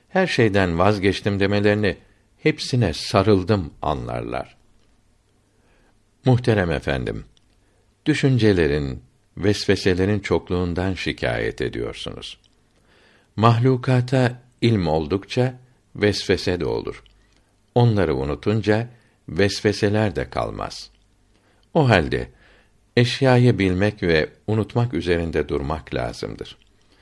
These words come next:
Her şeyden, her mahluktan Allahü Teala'ya giden bir yol vardır. Çünkü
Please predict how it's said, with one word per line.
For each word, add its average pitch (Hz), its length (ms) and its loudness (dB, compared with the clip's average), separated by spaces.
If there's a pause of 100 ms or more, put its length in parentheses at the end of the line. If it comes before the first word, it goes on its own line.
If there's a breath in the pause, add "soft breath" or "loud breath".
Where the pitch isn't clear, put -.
(240 soft breath)
Her 156 180 2
şeyden, 71 600 0 (140)
her 123 220 2
mahluktan 78 800 0 (640 soft breath)
Allahü 110 440 2
Teala'ya 95 580 0
giden 85 420 -4
bir 73 140 -2
yol 69 400 -2
vardır. 60 460 -10 (520 soft breath)
Çünkü 120 500 -2